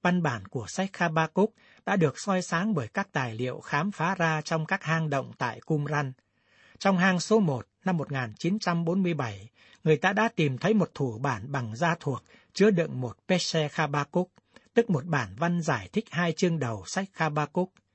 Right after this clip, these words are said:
Trước hết là văn bản chính, tiếp theo là lời chú giải. Đây là một văn bản Do Thái không Masoretic thuộc các thế kỷ thứ hai trước công nguyên và năm bảy mươi sau công nguyên.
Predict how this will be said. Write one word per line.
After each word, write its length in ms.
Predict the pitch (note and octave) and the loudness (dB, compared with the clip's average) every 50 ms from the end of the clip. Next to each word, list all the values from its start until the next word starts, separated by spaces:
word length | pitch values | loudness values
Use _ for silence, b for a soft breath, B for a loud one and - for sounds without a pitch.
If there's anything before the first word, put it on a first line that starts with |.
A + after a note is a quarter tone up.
| b b b b b b b b b b b b | b b b b b b b b b b b b
Trước 200 | - A3 A3 - | 4 4 4 6
hết 240 | - A3+ C4+ C4+ - | 6 4 4 4 2
là 140 | D#3 B2+ B2+ | -2 0 2
văn 240 | D#3+ G3 F#3+ F#3 F3 | 2 2 2 4 2
bản 240 | D#3 B2 G2 D#2+ - - | 0 0 -2 -6 -6 -2
chính, 260 | - D#3+ E3+ G#3 C4 b b b b b b | 0 2 2 2 0 b b b b b b
tiếp 160 | A3 A#3 A#3 - | 4 4 4 4
theo 160 | - F#3+ F3+ | 0 0 2
là 180 | E3+ D#3 C3+ B2 | 2 2 0 0
lời 300 | A#2+ B2+ C3 A2+ G#2 G2+ - | -2 -2 -4 -4 -6 -8 -2
chú 200 | - E3+ G3 F#3+ | 0 0 2 2
giải. 420 | D#3+ D3 A#2 G2+ F#2 F#2 F#2+ - _ _ b b b b b b b b | 0 0 -2 -4 -8 -14 -18 -20 _ _ b b b b b b b b
Đây 140 | - G#3 G#3 | 4 6 6
là 140 | F#3 E3 C#3+ | 6 4 2
một 200 | C3+ B2+ A#2+ - - | 2 -2 -4 0 0
văn 220 | F#3+ F#3+ F#3+ F3+ | 2 2 2 2
bản 180 | D#3 C3 G#2+ F2 F2+ | 0 -2 -2 -6 -6
Do 220 | A#2+ F3 E3+ E3+ - | -2 -2 -2 -2 -2
Thái 280 | - D#3+ D3+ D3 C#3 A3 | -2 -2 -2 -2 -2 -2
không 300 | - - F3+ E3+ E3+ E3+ | 0 2 2 2 2 2
Masoretic 680 | E3+ E3+ D3 E3+ E3 D#3+ D#3+ D#3+ D#3 - - G#3+ A3 B B B B B B _ | 0 2 2 4 4 4 4 2 0 4 2 2 2 B B B B B B _
thuộc 200 | - D#3+ D3+ - | 2 2 4 2
các 140 | - G3 - - | -4 -6 -2 2
thế 140 | G3+ A3 | 2 2
kỷ 260 | A#3 - D#3+ B2 F#2 - | 4 2 -2 -4 -4 -4
thứ 100 | - F#3+ | -4 -4
hai 280 | F#3+ D#3 E3+ E3 E3 D#3 | -2 0 0 0 0 -2
trước 280 | - - A3 G#3+ - _ | 2 2 2 2 4 _
công 200 | F#3 E3+ D#3+ D#3 | 0 2 2 2
nguyên 280 | D#3+ D#3+ D#3 D3 D3 b b b b b b | 4 4 4 4 2 b b b b b b
và 140 | D3+ C3+ C3 | -2 0 0
năm 280 | C#3+ E3 F3 F3 F3 | 0 2 2 2 2
bảy 240 | D#3 C3 G#2+ F2+ F2 | 0 -2 -4 -6 -6
mươi 260 | G2+ C3+ D#3 D#3 D3+ D3 | 0 4 4 4 4 4
sau 260 | - - D#3 D3+ C#3+ | 2 0 0 0 2
công 260 | - E3 D3+ C#3+ C#3 | 0 0 0 0 2
nguyên. 240 | C#3 C#3+ C#3 C3+ | 0 0 0 0